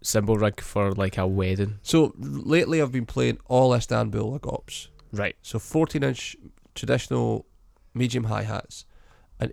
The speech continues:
Speaker 2: eighteen inch Jazz Crash, a twenty inch originals, traditional originals ride, and then I'll change the crash on the right to either be a seventeen inch traditionals thin or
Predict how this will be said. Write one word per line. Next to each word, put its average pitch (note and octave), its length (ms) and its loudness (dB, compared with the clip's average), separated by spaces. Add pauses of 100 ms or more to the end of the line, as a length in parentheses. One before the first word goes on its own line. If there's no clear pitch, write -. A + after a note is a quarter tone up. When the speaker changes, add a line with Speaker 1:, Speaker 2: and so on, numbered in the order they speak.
Speaker 2:
eighteen D3 320 2
inch B2+ 400 -6 (360)
Jazz A#2 280 2
Crash, - 540 -2 (920)
a - 60 -12
twenty D3 680 -2
inch - 500 -6 (280)
originals, B2+ 680 0 (200)
traditional C#3 460 0
originals A#2 520 2
ride, A2 320 0 (760)
and A#2 240 4
then A#2+ 180 4
I'll A#2+ 80 2
change D3+ 360 2
the C3 80 -2
crash A2+ 500 0 (140)
on A2+ 140 0
the A2+ 100 -2
right A#2+ 320 0
to A#2 140 -6
either A#2 200 0
be A2+ 200 -2
a A#2 80 -2
seventeen D#3+ 420 -2
inch C3+ 180 -2
traditionals B2+ 400 -2
thin B2+ 380 0 (100)
or A2+ 480 2